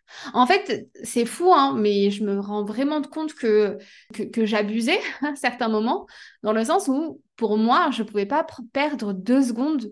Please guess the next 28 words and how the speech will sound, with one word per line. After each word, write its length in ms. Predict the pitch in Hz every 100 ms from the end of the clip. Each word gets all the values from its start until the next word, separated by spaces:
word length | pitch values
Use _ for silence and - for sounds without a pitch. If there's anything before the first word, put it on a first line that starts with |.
| -
de 140 | 196 226
mon 180 | 226 233
temps. 240 | 254 214
Deux 240 | 190 226
secondes, 300 | 226 208 294
c'est 100 | 349
deux 160 | 202 208
secondes 320 | 208 226 285 -
de 160 | 190
trop. 420 | 190 - - 285 277 - - - -
Et, 260 | 233 240 220
euh, 580 | 202 196 196 190 190 190 - - - 127 -
et 360 | - 220 208 202
tu 100 | 202
vas 80 | 196
peut-être 300 | 190 254 254
me 80 | 214
prendre 220 | - 226
pour 80 | 214
une 80 | 185
folle, 320 | - 254 208
hein. 160 | 254 247 - 381 -
<laughs> 400 | 381 381 - - - - 427
Je 60 |
sais 140 | - 240
pas 120 | 294
comment 220 | 294 269
le, 180 | 262 240